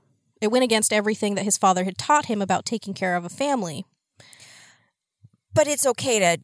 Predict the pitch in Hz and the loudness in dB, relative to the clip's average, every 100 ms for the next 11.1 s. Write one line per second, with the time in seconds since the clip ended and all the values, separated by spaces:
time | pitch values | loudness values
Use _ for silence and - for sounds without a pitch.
0 | _ _ - 240 214 180 175 156 139 67 | _ _ -8 0 2 2 0 0 0 -6
1 | - - - 180 175 - 202 196 190 185 | -10 -16 -14 -10 -12 -6 -4 -2 -2 -4
2 | 202 180 175 170 185 156 - - - 262 | -4 -6 -6 -2 2 2 0 -2 -2 -2
3 | 294 339 466 _ _ - 165 143 151 160 | -4 -4 -8 _ _ -8 -6 -4 -6 -6
4 | 139 71 - - 254 196 - _ _ - | -6 -6 -2 2 2 0 -4 _ _ -14
5 | - 214 220 226 247 - 233 202 202 190 | -8 -2 0 0 2 2 2 2 2 4
6 | 180 _ _ _ _ - 208 208 247 247 | 0 _ _ _ _ -4 -2 2 2 4
7 | 220 214 226 226 220 202 202 190 - 214 | 2 0 0 0 4 4 2 -2 0 0
8 | 202 185 - 214 - 226 240 254 247 208 | 0 -2 -2 -4 -2 0 0 0 -2 0
9 | 220 208 - 214 196 185 185 180 165 - | -2 -2 -4 -4 -2 -4 -6 -6 -8 -4
10 | - - - - - 202 175 - 165 - | -4 -6 -12 -10 -6 -6 0 0 0 -4
11 | - | -8